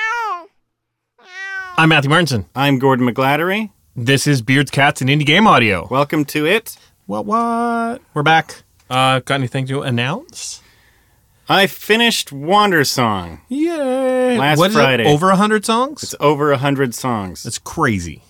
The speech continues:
Speaker 2: Yeah.
Speaker 1: This is a crazy amount of music.
Speaker 2: It is the longest soundtrack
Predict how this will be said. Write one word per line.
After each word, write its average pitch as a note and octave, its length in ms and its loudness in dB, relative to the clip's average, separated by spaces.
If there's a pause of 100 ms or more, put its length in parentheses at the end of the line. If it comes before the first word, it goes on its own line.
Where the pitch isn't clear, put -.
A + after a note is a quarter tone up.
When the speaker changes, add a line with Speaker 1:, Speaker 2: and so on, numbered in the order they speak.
(100)
Speaker 2:
Yeah. G#2+ 200 -6 (260)
Speaker 1:
This B2+ 80 -8
is A2 80 -6
a A2 60 -8
crazy A2+ 360 -2
amount G2 180 -2
of F2 60 -6
music. D2+ 320 -14
Speaker 2:
It C3 160 0
is B2 220 0
the B2+ 120 -2
longest C#3+ 600 0
soundtrack D3 680 -2